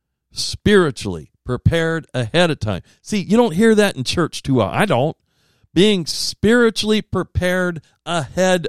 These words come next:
of time for when disaster happens. And then you can go through it calmly.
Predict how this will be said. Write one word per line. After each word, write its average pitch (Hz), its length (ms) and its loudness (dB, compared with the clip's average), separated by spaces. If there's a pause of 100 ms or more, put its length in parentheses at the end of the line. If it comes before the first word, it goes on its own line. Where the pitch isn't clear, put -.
of 139 240 -2
time 98 540 -2 (340)
for 151 240 2
when 143 380 0
disaster 131 1000 4
happens. 95 480 0 (280)
And 101 260 2
then 180 380 4 (160)
you 131 180 6
can 107 180 0
go 117 220 6
through 123 240 6
it - 100 -2
calmly. 95 580 0